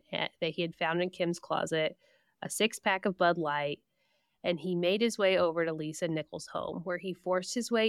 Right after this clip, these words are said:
in, raped Lisa under the threat of violence, and then shot her in the head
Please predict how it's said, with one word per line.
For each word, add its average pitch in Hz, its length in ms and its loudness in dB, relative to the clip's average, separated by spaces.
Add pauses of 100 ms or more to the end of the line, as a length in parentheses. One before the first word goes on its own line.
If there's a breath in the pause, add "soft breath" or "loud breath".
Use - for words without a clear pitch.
in, 160 340 0 (280 loud breath)
raped 185 440 0
Lisa 170 540 2
under 160 240 -2
the 160 220 -4
threat 170 220 0
of 185 120 0
violence, 147 720 -4 (180)
and 165 140 0
then 156 140 -2
shot - 400 0
her 190 100 2
in 170 140 6
the 165 80 4
head - 300 -10